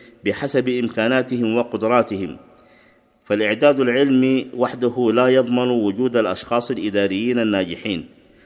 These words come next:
مشيرين إلى العديد من الأمثلة للنجاح الكبير الذي حققه الكثيرون من الأشخاص دون أن تتاح لهم فرصة الالتحاق بالكليات أو المعاهد المتخصصة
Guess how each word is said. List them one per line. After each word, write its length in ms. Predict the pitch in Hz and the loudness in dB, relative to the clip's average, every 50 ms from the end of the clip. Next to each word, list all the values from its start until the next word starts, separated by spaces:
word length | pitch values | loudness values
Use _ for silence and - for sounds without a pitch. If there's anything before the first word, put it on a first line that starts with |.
| _ _ - | _ _ -12
مشيرين 680 | 101 98 - 107 107 107 123 139 135 127 120 120 123 120 120 - - - - - _ - - | -10 -8 -4 -2 -2 0 2 2 2 2 0 0 -2 -4 -8 -14 -20 -20 -20 -20 _ -12 -8
إلى 140 | 107 101 104 | -2 0 0
العديد 460 | 95 95 87 90 95 101 135 143 131 | 2 4 4 2 2 2 0 0 0
من 200 | 131 127 123 120 | 0 0 0 0
الأمثلة 540 | 113 110 95 104 101 101 - 139 135 123 113 - | 0 0 -2 -2 -4 -4 -2 0 2 2 2 0
للنجاح 640 | 123 107 110 127 127 123 117 107 107 123 113 107 - | -2 -2 0 0 0 0 -2 0 0 0 -2 -2 -4
الكبير 460 | 113 104 - 107 98 117 135 131 127 | -10 -8 -4 -4 -2 -2 -2 0 0
الذي 340 | 117 113 117 120 113 117 104 | 0 0 0 0 0 -2 -4
حققه 760 | - - 101 - - 139 131 - 120 113 117 117 117 120 117 - - - - - - - 107 | -4 -8 -8 -4 -4 -4 -2 -2 -4 -4 -2 -2 -4 -4 -4 -8 -18 -20 -20 -20 -10 -6 -6
الكثيرون 840 | 110 110 - - 107 - - 110 104 113 131 143 143 135 120 113 | -6 -6 -2 -4 -4 -2 0 0 0 2 2 2 2 2 2 0
من 100 | 123 127 | 2 0
الأشخاص 720 | 127 113 110 117 - - - - 123 113 120 127 127 - - - - - - - - _ - 98 | 0 0 -2 -4 -4 -6 -4 -2 0 2 2 0 -2 -6 -18 -20 -20 -20 -20 -20 -20 _ -4 0
دون 200 | 131 143 143 139 | 2 2 4 2
أن 240 | 127 117 117 107 | 2 0 -2 -2
تتاح 400 | - 107 - - 127 117 - - | -4 -8 -4 0 0 0 0 0
لهم 460 | 104 110 117 117 123 120 117 117 113 113 - - - - - - _ _ _ - | -2 0 0 -2 0 -2 -4 -4 -4 -8 -12 -20 -20 -20 -20 -20 _ _ _ -4
فرصة 300 | 139 131 - - 127 - 123 | -4 -4 0 -2 -2 0 0
الالتحاق 680 | 110 104 104 98 - - 107 110 135 131 131 131 - | -2 -2 -4 -6 -4 -6 -6 -2 -2 -2 -2 -2 -4
بالكليات 720 | 117 113 101 95 - - 101 98 95 110 120 123 120 123 - | -4 -4 -6 -8 -6 -6 -6 -2 0 0 2 2 0 0 -2
أو 280 | 120 104 110 131 135 | -4 -2 0 0 0
المعاهد 560 | 123 110 110 107 101 104 113 113 110 - 113 110 | 0 0 0 0 2 2 2 0 0 -2 -4 -2
المتخصصة 880 | 107 107 113 110 110 123 - - 127 - - 143 127 143 143 143 143 | -2 -2 -2 -4 -6 -8 -6 -6 -6 -4 -4 -6 -2 0 -2 -2 -2